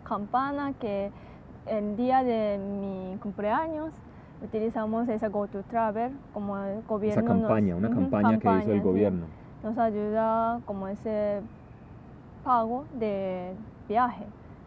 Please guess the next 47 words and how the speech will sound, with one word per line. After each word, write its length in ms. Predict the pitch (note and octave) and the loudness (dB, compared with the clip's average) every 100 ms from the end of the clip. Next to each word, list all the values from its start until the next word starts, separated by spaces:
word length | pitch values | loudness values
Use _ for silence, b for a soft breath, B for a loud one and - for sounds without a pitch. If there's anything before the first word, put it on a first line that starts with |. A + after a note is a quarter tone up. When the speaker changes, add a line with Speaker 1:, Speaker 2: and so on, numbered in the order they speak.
| - - - | -18 -16 -6
Speaker 2:
O 20 | |
sea, 160 | - B2 | 4 6
como 180 | G#2+ G#2+ | 8 8
la 120 | G#2 | 8
mitad. 320 | G2+ A2+ A#2 | 6 8 6
Speaker 1:
Mitad. 220 | F2+ F#2+ | 6 0
Speaker 2:
El 60 | G2+ | 8
gobierno 420 | G#2+ A2 A2+ C3 | 10 10 8 6
Speaker 1:
Casi 100 | C3+ B2+ B2+ G2 | 4 4 4 6
Speaker 2:
dice, 140 | - | 4
Speaker 1:
la 120 | G#3+ | 2
mitad, 340 | G3+ F#3+ - G3+ | -4 -6 -6 -6
sí. 60 | A3+ | 0
Speaker 2:
"Salgan 360 | E3+ C3+ D3+ D#3+ | 6 8 8 6
a 60 | |
viajar 540 | B2+ A2+ A2+ D#3 F3+ F#3+ - | 4 2 2 2 2 0 -4
Speaker 1:
Ujú. 100 | A#3 A2+ | -6 6
Speaker 2:
dentro 380 | A#2 B2+ C#3 C3+ | 6 8 8 8
de 100 | A2+ | 8
Japón, 540 | G#2+ F#2+ D3 F3 F#3+ - - - - - | 4 0 2 4 2 -2 -16 -18 -18 -6
exceptuando 640 | G#2+ - G2+ - A2 A#2 B2+ | -4 0 0 4 4 6 6
Tokio 360 | C#3 B2+ - | 8 6 6
al 80 | A#2+ | 2
principio", 480 | G#2+ G2+ C3 C3+ C#3+ | 2 0 2 2 2
pero 180 | A2 G2 | 4 4
ahora 240 | G2 G#2+ | 4 4
ya 100 | A2 | 4
Speaker 1:
Ujú. 40 | B2 | 4
Speaker 2:
también 280 | G#2+ G#2+ G#2+ | 2 2 2
metieron 360 | F#2+ G#2 G2+ | 2 0 0
a 100 | F#2+ | 0
Tokio. 400 | F2 A#2+ B2 C3 | 4 2 4 2
Speaker 1:
Sí, 140 | A#2+ - | 2 -2
y 60 | A#3 | -2
muchos, 360 | A3+ A3 C#4+ | -2 2 2
eh, 140 | D4 A3+ - - | 2 -2 -6 -6
muchas 320 | A3+ A#3+ C#4+ | -4 0 -2
campanas 500 | - A3 C4 C4+ C4 | -2 -2 0 0 0
son 160 | B3 G#3+ - - | -2 -4 -6 -2
sola-, 180 | A#3+ A3+ | 0 2
por, 220 | A#3 A#3 | 2 2
eh, 160 | A3+ - - | 2 -2 -2
solamente 380 | B3 B3+ D#4 D#4+ | 0 2 0 2
puede 240 | B3 B3 | 2 4
viajar 360 | A3+ B3 B3 G#3 | 4 2 0 0
dentro 360 | A#3 A3+ A3+ | 0 0 0
de 520 | A#3+ B3+ A3+ G#3+ G3+ | 2 2 2 2 0